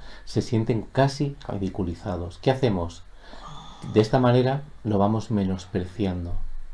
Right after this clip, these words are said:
Hay esto, hay lo otro, a veces cuando hablan, "No, si no hace", no, no, su opinión, siempre y cuando no tenga un problema mental, es tan importante como la de los demás.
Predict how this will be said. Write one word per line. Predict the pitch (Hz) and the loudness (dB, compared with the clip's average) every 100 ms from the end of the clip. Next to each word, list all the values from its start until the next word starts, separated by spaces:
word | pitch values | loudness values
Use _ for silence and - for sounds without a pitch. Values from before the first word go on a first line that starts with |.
| - - - - - - - - - - - | -12 -14 -18 -18 -18 -18 -18 -18 -18 -18 -4
Hay | - 117 127 127 127 117 | 2 6 6 6 4 2
esto, | 120 - 113 | 0 2 4
hay | 110 | 4
lo | 107 | 6
otro, | 113 123 127 131 | 4 4 4 6
a | 98 | 6
veces | 104 113 | 4 0
cuando | - 101 107 | 2 4 6
hablan, | 113 107 - - - | 4 2 -2 -10 -2
"No, | - 120 98 | 6 8 8
si | - | 4
no | 104 123 | 8 10
hace", | 120 117 104 - - - - | 8 6 2 0 -16 -18 -8
no, | 101 110 | -2 2
no, | 101 104 - - - - - | 2 0 -6 -16 -16 -16 -16
su | - | -10
opinión, | - 95 107 117 120 - - - - - | -4 0 2 2 -2 -8 -18 -20 -20 -6
siempre | 104 92 | -2 -2
y | 92 | 0
cuando | 92 85 | 0 0
no | 85 | -4
tenga | 85 85 | -6 -8
un | |
problema | 85 - 117 92 | -10 -4 0 2
mental, | 98 92 104 98 113 - - - | 0 0 0 -2 -4 -12 -18 -16
es | - | -10
tan | - 98 | -4 -2
importante | 95 92 95 92 | -2 -2 -4 -4
como | 95 92 | -6 -8
la | 92 | -8
de | 92 | -8
los | 92 | -8
demás. | 95 95 92 - | -6 -4 -4 -6